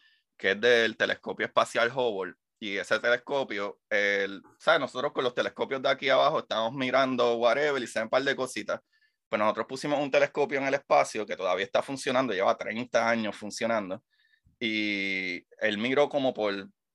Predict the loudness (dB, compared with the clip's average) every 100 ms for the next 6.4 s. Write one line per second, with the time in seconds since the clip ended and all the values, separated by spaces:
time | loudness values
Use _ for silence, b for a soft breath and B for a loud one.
0 | _ -6 -2 -2 0 0 0 -2 0 0
1 | 0 -2 -2 0 -2 -2 -2 2 2 2
2 | 2 4 4 4 2 2 2 2 2 -2
3 | _ _ _ -14 -10 -6 -4 4 4 4
4 | 0 -2 2 4 6 8 6 2 2 4
5 | 4 2 0 -2 -2 0 0 0 0 -4
6 | -4 -4 -2